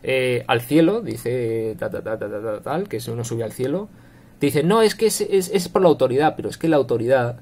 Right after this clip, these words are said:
Dios mismo dice que nadie tiene que bajar del cielo a explicártelo.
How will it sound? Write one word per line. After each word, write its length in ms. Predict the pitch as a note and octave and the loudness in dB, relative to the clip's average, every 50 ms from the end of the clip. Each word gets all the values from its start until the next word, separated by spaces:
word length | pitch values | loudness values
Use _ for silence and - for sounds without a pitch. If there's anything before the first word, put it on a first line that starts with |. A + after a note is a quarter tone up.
| - - | -12 -4
Dios 240 | B2+ B2 C#3+ D#3 D#3 | 2 6 6 6 6
mismo 300 | D3 D3+ D3+ C#3+ C3+ B2+ | 6 2 2 2 2 4
dice 260 | C#3+ E3 - D3 - | 4 4 4 2 0
que 100 | - A2+ | 0 -2
nadie 280 | A#2+ B2 C3+ C#3+ C#3 | 0 0 0 0 0
tiene 180 | C3+ C#3 C#3+ C3+ | 0 -2 0 2
que 80 | - C3+ | 4 4
bajar 220 | B2+ - D3+ C3+ | 4 4 2 2
del 100 | C3+ B2 | 2 2
cielo 200 | B2 C#3 C#3 D#3 | 2 2 2 0
a 20 | |
explicártelo. 480 | C#3+ - B2 A#2+ B2 - - - A#2+ | 0 -2 -4 -6 -6 -6 -6 -8 -8